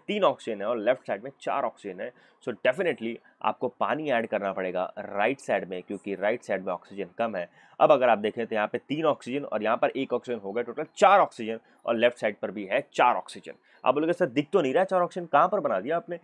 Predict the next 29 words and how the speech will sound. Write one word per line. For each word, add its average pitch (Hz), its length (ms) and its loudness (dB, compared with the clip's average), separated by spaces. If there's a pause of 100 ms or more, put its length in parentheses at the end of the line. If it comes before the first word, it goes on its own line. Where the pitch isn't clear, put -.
(260)
तो 170 60 0
फ्रेंड, 175 380 -2
ये 196 100 4
सिर्फ 240 200 -6
एक 339 160 -6
हाइपोथेटिकल 214 520 2
एग्जांपल 170 440 2
है, - 80 -4 (840)
this 151 160 0
is 180 100 -4
just 214 260 0
an 190 100 0
hypothetical 180 460 0
example, 175 380 2 (360)
okay? 175 260 0 (880)
अब 180 180 6
जैसे 147 400 4
ही 214 220 0 (100)
आपने 156 460 4 (200)
पानी 160 280 6
लिखा, 131 360 0 (760)
अब 104 120 4
आप 113 100 8
देखिए, 113 360 0
जैसे 147 320 6
ही 208 100 6
आपने 156 220 6 (100)
पानी 123 220 4
लिखा, 117 360 0